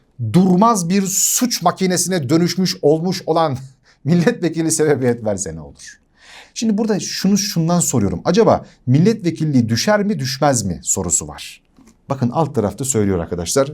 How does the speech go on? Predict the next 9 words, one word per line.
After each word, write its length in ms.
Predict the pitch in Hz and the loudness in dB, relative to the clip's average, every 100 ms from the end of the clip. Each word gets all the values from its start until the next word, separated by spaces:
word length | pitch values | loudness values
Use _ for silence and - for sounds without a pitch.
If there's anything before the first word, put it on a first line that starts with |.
| 143 101 | -8 0
Gelin 260 | 135 123 | 2 2
konuşalım. 520 | 127 104 98 104 135 | 0 -4 -4 -4 0
Bunu 320 | 120 139 170 - - _ | 2 2 2 -4 -18 _
biz 160 | 139 139 | 0 2
milletvekiline 760 | 117 147 147 127 123 117 156 | 4 2 0 -2 0 2 4
bağlayacağız 540 | 117 113 110 101 107 90 | 4 4 4 2 2 0
burada 140 | 87 | -4
hep 160 | 95 - | -4 -4
birlikte. 400 | 85 85 78 | -8 -10 -14